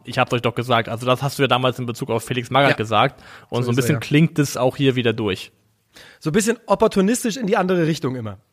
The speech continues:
Speaker 2: Also, weißt du, wenn da, da geht eine Tür auf, da will keiner rein, ich steck mal einen Fuß zumindest in die Tür, wenn wir nachher alle durch müssen, weil ich der Erste, der drin war. Das ist so ein,
Speaker 1: Ja.
Speaker 2: das ist so ein bisschen
Speaker 1: <laughs>
Speaker 2: Freddy Bobic.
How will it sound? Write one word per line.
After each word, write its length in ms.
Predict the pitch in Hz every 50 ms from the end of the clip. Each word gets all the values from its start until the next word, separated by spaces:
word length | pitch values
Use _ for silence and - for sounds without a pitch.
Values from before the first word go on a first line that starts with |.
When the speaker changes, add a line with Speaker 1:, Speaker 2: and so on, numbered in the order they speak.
| _
Speaker 2:
Also, 320 | - 156 143 156 160 160 160
weißt 160 | 196 202 175
du, 80 | 202
wenn 140 | 185 196 190
da, 160 | 190 190 202
da 140 | 196 165 180
geht 180 | 160 180 214 202
eine 80 | 202
Tür 200 | 151 - 220 240
auf, 120 | 254 247 -
da 120 | 208 175
will 120 | 165 226 -
keiner 280 | - 196 202 208 190
rein, 300 | 175 190 196 202 208 214 254 -
ich 120 | 180 -
steck 200 | - - 208 -
mal 120 | 220 196 190
einen 320 | 185 180 190 196 170 151
Fuß 320 | - - 220 247 262 -
zumindest 360 | - 170 147 151 156 160 143 156
in 60 | 151
die 100 | 156 143
Tür, 240 | - 175 180 202 214 - - - - -
wenn 180 | - 160 220 226
wir 80 | 220
nachher 280 | 208 190 - - 185 185
alle 140 | 202 233 233
durch 240 | 160 156 165 160 -
müssen, 260 | 180 185 - 214 190
weil 120 | 160 175
ich 80 | 175 -
der 100 | 165 170
Erste, 220 | 151 147 - 165
der 80 | 151 135
drin 200 | 117 127 117 113
war. 140 | 104 101 - _ - - - - _
Das 340 | - 120 131 123 156 175 165
ist 160 | 202 175 127
so 140 | 147 170 165
ein, 320 | 160 165 160 156 151 156
Speaker 1:
Ja. 220 | 175 180 143 151 156
Speaker 2:
das 100 | 160 160
ist 120 | 190 -
so 80 | 175 170
ein 80 | 160
bisschen 580 | 170 180 170 - 208 175 143 147 147 147 143 180
Speaker 1:
<laughs> 120 | 180 170 -
Speaker 2:
Freddy 340 | - - - 156 151 139
Bobic. 400 | 131 147 156 139 135 151 - -